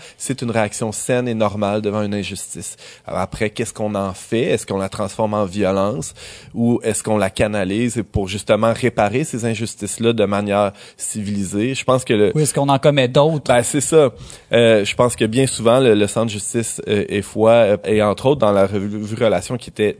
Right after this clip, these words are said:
Speaker 1: d'excellente tenue, là, c'est une très belle revue, contribuait à, à verbaliser une certaine colère, euh, et, et j'oserais dire même parfois une sainte colère.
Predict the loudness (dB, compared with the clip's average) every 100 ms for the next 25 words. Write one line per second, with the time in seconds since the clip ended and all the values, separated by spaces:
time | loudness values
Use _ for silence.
0 | -4 -4 -2 0 2 2 -2 -2 0 0
1 | -2 -2 -4 -6 -8 -8 -10 -8 -2 0
2 | 2 0 0 -4 -6 -10 -10 -16 -20 -8
3 | -4 -4 -4 -4 0 4 4 4 2 0
4 | -8 -16 -6 -4 -2 -2 0 0 0 -2
5 | -2 -2 0 -2 0 -4 0 2 4 4
6 | 2 0 0 0 0 -2 0 -2 -4 -8
7 | -10 -8 -6 -4 -2 0 0 0 -2 -2
8 | -4 -4 -6 -4 -6 -8 -8 -12 -12 -14